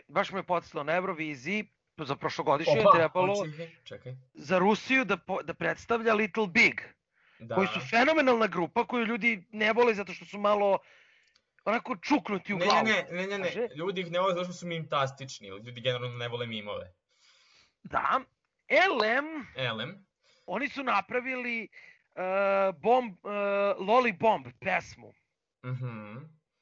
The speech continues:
Speaker 1: O Kim
Speaker 2: Da.
Speaker 1: Gon-junu i njegovoj bombi. I tako me je podsjetilo na Wreckera i njegovu torpedu.
Speaker 2: Svaki, svaki, svaki X-Wing igrač koji kad leteo veđa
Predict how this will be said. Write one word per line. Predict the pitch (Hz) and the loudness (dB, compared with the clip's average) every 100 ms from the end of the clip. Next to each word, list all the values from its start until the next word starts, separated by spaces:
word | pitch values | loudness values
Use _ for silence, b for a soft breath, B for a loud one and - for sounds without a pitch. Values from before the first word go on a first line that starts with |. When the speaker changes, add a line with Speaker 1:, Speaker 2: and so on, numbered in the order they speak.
| _ | _
Speaker 1:
O | 151 165 165 | -8 -8 -8
Kim | - | -8
Speaker 2:
Da. | 208 | -2
Speaker 1:
Gon-junu | 220 175 196 214 | -2 0 -4 -2
i | 220 | 0
njegovoj | 202 196 214 | 0 2 2
bombi. | 175 226 160 143 | 4 2 2 -4
I | 127 | -10
tako | - 202 - | -2 -2 0
me | 330 | 0
je | 311 190 | 0 2
podsjetilo | 247 - 247 262 247 | 0 0 -4 -2 -2
na | 233 | -2
Wreckera | 202 247 185 - 226 | 2 2 2 0 -2
i | 196 | -2
njegovu | 196 208 214 208 180 | -2 -2 -2 -8 -8
torpedu. | 165 - - 254 226 165 _ _ _ _ _ _ _ _ _ _ _ _ _ _ b b b b | -10 -12 -6 -4 -2 -6 _ _ _ _ _ _ _ _ _ _ _ _ _ _ b b b b
Speaker 2:
Svaki, | - 151 165 170 156 131 | -18 -8 -8 -8 -12 -18
svaki, | - 147 156 - 127 | -10 -8 -8 -10 -16
svaki | - 156 156 151 | -8 -8 -6 -8
X-Wing | 139 165 135 | -8 -8 -6
igrač | 127 147 - | -4 -4 -4
koji | 131 | -6
kad | 135 117 | -4 -2
leteo | 117 - 127 | -2 0 0
veđa | 117 113 - | 2 0 -2